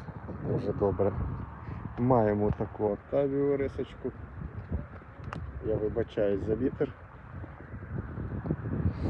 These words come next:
Дуже гарно,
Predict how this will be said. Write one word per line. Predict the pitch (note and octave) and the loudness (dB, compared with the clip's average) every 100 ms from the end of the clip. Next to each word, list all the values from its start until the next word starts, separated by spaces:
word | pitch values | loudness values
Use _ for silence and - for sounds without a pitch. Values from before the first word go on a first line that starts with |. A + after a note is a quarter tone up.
| - - - - - - - C#3+ - - - - - - - - - G#2+ | -2 -4 -2 -2 -4 -8 -6 -6 -4 -2 0 2 2 2 -2 -6 -2 0
Дуже | A2 G#2 G#2 | 2 0 0
гарно, | G2+ C3+ B2+ B2+ B2 | 2 4 4 4 2